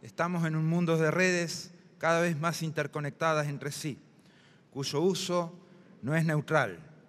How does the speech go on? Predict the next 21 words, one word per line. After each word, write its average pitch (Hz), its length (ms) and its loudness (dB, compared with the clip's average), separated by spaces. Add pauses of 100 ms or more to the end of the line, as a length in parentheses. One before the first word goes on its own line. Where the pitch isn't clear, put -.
(240)
Podemos 151 320 -2
perseguir 156 480 -2
objetivos 151 560 -4
nobles, 185 720 0
como 147 220 -8
los 139 80 -8
que 143 100 -10
persiguen 139 540 -8
la 131 100 -4
oea 190 380 2 (580)
y 123 80 -10
los 131 160 -6
organismos 147 460 -2
multilaterales, 151 920 0 (380)
o 127 80 -12
ser 147 220 -4
usados 160 460 -2
para 135 200 -2
destrucción, 151 760 0 (260)
para 127 180 -4
barbarie. 123 520 0